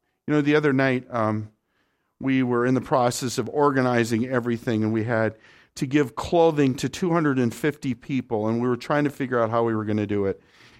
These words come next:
And Sue Cameron finally asked Nancy, and she says, "You've been here too long, go away." And so we left,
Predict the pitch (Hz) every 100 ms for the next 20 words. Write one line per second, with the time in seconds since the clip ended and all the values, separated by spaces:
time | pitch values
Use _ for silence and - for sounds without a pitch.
0 | - 123 113 113 - - 151 143 135 -
1 | - 151 131 131 - 131 127 127 117 120
2 | - 123 123 120 120 117 - 127 123 110
3 | 117 135 135 131 135 117 113 110 104 98
4 | 82 - _ _ _ _ _ _ _ -
5 | - 117 123 123 120 113 120 - -